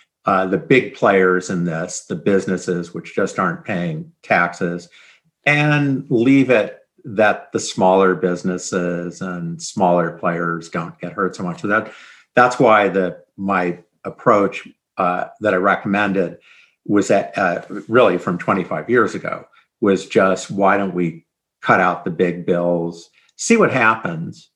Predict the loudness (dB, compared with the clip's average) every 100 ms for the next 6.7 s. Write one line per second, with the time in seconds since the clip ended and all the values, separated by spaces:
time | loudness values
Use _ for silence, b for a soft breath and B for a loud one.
0 | 2 4 6 4 6 4 4 2 4 6
1 | 4 4 B B _ 4 4 2 0 -2
2 | -4 -14 _ _ _ _ _ 4 4 4
3 | 0 0 2 0 -4 0 0 2 2 2
4 | 0 2 0 0 -4 -4 -4 -4 -6 -8
5 | -2 2 2 4 0 0 -4 -4 -4 -6
6 | -6 -6 -6 -8 -10 -20